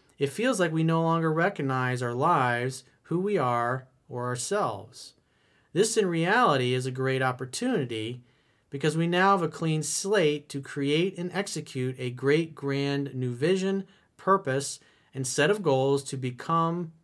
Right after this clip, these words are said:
and achieve." Everyone must have a purpose and a reason to get up and do what we do every day, even if that's simply being a mom, a dad,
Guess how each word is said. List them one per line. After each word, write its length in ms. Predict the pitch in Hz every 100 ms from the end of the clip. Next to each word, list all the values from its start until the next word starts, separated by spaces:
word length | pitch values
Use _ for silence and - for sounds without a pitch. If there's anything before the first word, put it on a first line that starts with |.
| _
and 160 | - 120
achieve." 640 | 120 - 220 160 104 101 _ _ _ _ _ _ _ _ _ _ _ _ _ _ _ _ _ _ _ _ _ _
Everyone 340 | - 170 240 226
must 220 | 185 175
have 140 | 165
a 60 | 147
purpose 600 | - 170 165 170 180 -
and 120 | 147
a 100 | 135
reason 580 | 127 143 180 170 123 120
to 120 | 123
get 200 | 117 123
up 280 | 139 139 139 -
and 180 | 135 131
do 480 | 127 123 123 123 127
what 200 | 127 127
we 160 | 135 131
do 320 | 123 117 117
every 260 | 117 107 117
day, 520 | 127 180 135 135 131 _ _ _ _ _ _
even 220 | 180 226
if 140 | 247 233
that's 180 | 180
simply 340 | 175 175 165 147
being 280 | 127 123 117
a 40 |
mom, 560 | 110 151 170 170 170 160 _ _ _
a 60 | 131
dad, 540 | 120 143 147 147 147